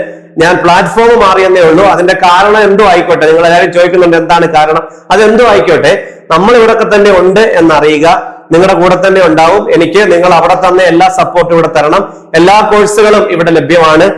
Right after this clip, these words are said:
മികച്ച ക്ലാസ്സുകളാണ് നൽകുന്നത്. നല്ല അധ്യാപകരാണ്. So, കമ്പനി ബോർഡ് അസിസ്റ്റന്റ്, കമ്പനി ബോർഡ് എൽ ജി എസ്, എൽ പി, യു പി, കേറ്ററ്റ് എന്ന് വേണ്ട, കോപ്പറേറ്റീവ് ബാങ്ക്, എല്ലാത്തിനും നിങ്ങൾക്ക് ഇവിടെ അവസരമുണ്ട്. നിങ്ങൾ ചലഞ്ചർ ആപ്പ് ഡൗൺലോഡ് ചെയ്യണം,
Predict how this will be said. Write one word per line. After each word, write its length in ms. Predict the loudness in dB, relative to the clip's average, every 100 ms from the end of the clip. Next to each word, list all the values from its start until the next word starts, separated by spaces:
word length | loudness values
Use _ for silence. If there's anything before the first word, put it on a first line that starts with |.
| -10 -4
മികച്ച 300 | -2 0 0
ക്ലാസ്സുകളാണ് 720 | 0 2 0 0 0 0 0
നൽകുന്നത്. 480 | 0 0 0 0 0
നല്ല 220 | 0 2
അധ്യാപകരാണ്. 800 | 0 0 0 0 0 0 0 -2 -6 -10 -16 -4
So, 80 | -2
കമ്പനി 300 | 0 0 0
ബോർഡ് 200 | 0 0
അസിസ്റ്റന്റ്, 880 | -2 -6 -2 0 2 0 -2 -10 -4
കമ്പനി 280 | 0 0 2
ബോർഡ് 220 | 2 0
എൽ 160 | 0
ജി 80 | 0
എസ്, 240 | 0 0 0
എൽ 160 | 0
പി, 220 | 0 0
യു 140 | 0 0
പി, 260 | -2 -4 0
കേറ്ററ്റ് 440 | -2 -2 -4 -2
എന്ന് 200 | 0 0
വേണ്ട, 200 | 0 0
കോപ്പറേറ്റീവ് 760 | 0 0 -2 0 -2 0 -2 0
ബാങ്ക്, 360 | 0 0 0 -4 -8 -8 -2
എല്ലാത്തിനും 600 | 0 2 2 0 0 0 -4 -6 -2
നിങ്ങൾക്ക് 260 | 0 0
ഇവിടെ 400 | 0 2 0 -2 -8 -4
അവസരമുണ്ട്. 760 | -2 -2 0 0 2 0 0 0
നിങ്ങൾ 180 | 0 0 0 0 -4 -6
ചലഞ്ചർ 320 | -2 0 2 2
ആപ്പ് 220 | 0 0
ഡൗൺലോഡ് 440 | 0 2 2 2
ചെയ്യണം, 560 | 0 0 0 -2 -6